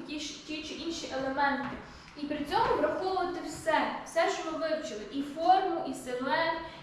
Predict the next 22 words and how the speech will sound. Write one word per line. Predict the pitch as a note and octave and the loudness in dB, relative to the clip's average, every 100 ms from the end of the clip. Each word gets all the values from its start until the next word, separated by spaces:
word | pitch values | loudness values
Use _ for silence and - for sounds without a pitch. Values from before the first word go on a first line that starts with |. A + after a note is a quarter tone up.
| A#3+ | -10
і | |
колір, | A#3 D#4 F4 F#4 F4+ F4+ - - - - - | -8 0 2 4 4 0 -2 -8 -14 -14 -4
і | C4+ | 0
масу, | C4+ D#4 E4+ E4+ E4+ D4+ | 2 4 6 4 2 -4
і | C4+ | -4
величину | C#4 C#4+ C#4+ C#4 D#4 | -4 -4 -2 -4 -4
зачіски, | - D4 D4 C#4+ C#4 - B3 - | -2 0 0 0 -2 -8 -10 -2
правда? | B3+ E4+ D4+ D#4 - - - - - - - - - - - - - | 0 2 0 -4 -8 -14 -20 -20 -20 -20 -20 -20 -20 -20 -20 -18 -14
Щоб | - D4+ | -10 -2
ми | E4+ | -2
потім | G4 G4+ G4 | 0 0 0
могли | E4 D4 D#4 E4+ E4+ - A#3+ | 0 2 2 2 0 -8 -8
дійсно | C#4 G4+ E4+ D#4 | -2 0 2 2
ретельно | C#4+ C#4+ E4 F4+ E4+ C#4+ | 2 4 2 2 0 -2
підібрати | A#3+ C4+ C#4+ D#4 D#4 - | -4 0 4 4 4 -2
цю | A#3 | -6
зачіску | C4 C4 - G#4 - B3 | -2 -2 0 -4 -6 -8
до | C4 | -4
нашого | C#4 C#4+ D4 C#4 C#4 B3+ C4 - - - C4+ | 0 2 0 -2 -4 -4 -6 -10 -14 -12 -2
кожного | D4 D4+ D4+ D4 C#4 C#4+ | 2 4 4 0 -2 -2
індивідуального | B3+ A#3+ A#3+ A3 B3 B3+ C4 C4 | -4 -2 -2 0 2 2 0 -2
клієнта. | B3 B3 A#3+ A#3 G#3+ G#3+ | -6 -6 -6 -6 -8 -10